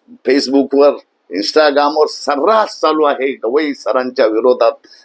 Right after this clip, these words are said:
जो बूट फेकला त्या बेकार बुद्धीच्या, किव येणाऱ्या बुद्धिवाद्यांचा, परंतु निवळ व्हिडिओ बनवून आणि हे बनवून चालणार नाही, त्यावर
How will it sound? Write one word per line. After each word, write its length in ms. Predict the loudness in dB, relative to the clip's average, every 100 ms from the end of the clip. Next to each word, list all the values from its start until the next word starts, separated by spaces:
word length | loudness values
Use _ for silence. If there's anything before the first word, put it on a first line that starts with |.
| -12 0
जो 140 | 0
बूट 300 | 2 0 0
फेकला 440 | 0 -4 0 0
त्या 300 | 0 0 0 -2 -8 _ _ -20 -20 _ _ _ _ _ _
बेकार 580 | -18 -4 0 2 2 0
बुद्धीच्या, 1160 | 0 -8 -6 -6 -6 -10 -6 0 2 0 -4 -14 -16 _
किव 220 | 2 4
येणाऱ्या 400 | 4 4 2 0
बुद्धिवाद्यांचा, 1040 | -2 -8 -4 2 2 2 0 -2 -2 -2 -2 -10 -20 _ _
परंतु 560 | 0 2 0 0 -2 -2 -10 _ -10
निवळ 440 | 0 2 4 4 2 -6 -16 -16
व्हिडिओ 600 | -16 -10 -4 2 4 4
बनवून 340 | 2 0 -2
आणि 200 | -2 -4 -4
हे 180 | -4
बनवून 300 | -2 -2 -4
चालणार 460 | -10 -14 -10 -8 -6
नाही, 180 | -2 -2
त्यावर 520 | 0 0 2 2 0